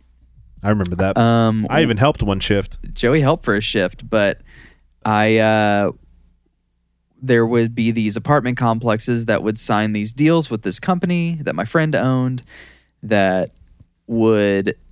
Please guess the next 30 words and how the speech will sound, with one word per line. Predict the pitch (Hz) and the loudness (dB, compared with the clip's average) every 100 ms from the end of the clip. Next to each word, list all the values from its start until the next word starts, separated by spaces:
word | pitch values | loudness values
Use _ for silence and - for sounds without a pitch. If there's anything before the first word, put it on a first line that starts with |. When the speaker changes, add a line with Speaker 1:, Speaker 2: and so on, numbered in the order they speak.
| - | -6
Speaker 2:
instead | 131 143 240 | -4 0 0
of | 240 | 0
having | 135 139 123 | 0 0 0
to | 113 | 0
take | 120 113 | -2 -2
your | 110 | -4
trash | 135 131 127 | -2 -2 -2
to | |
the | 120 | -2
dumpster, | 110 165 208 - 120 | 0 0 0 -2 -2
just | 147 170 | -2 -4
leave | 107 117 | -2 0
it | 135 | 0
outside | 139 - 156 151 | -2 0 0 0
your | 160 | 0
door | 143 180 180 | 0 0 2
and | 110 113 | 0 0
we'll | 139 | 0
pick | - 147 | 0 0
it | 160 | 0
up | 160 | -2
for | - - 202 | -4 -2 0
you | 226 156 143 151 151 147 | 2 2 4 4 2 -2
and | - 156 160 165 170 | -2 0 2 0 -2
throw | - 196 208 | -2 0 4
it | 208 | 2
in | 214 202 | 2 0
the | 208 | 0
dumpster. | 196 285 381 - 110 190 | 0 -2 -4 -4 -2 -2
<laughs> | - | -4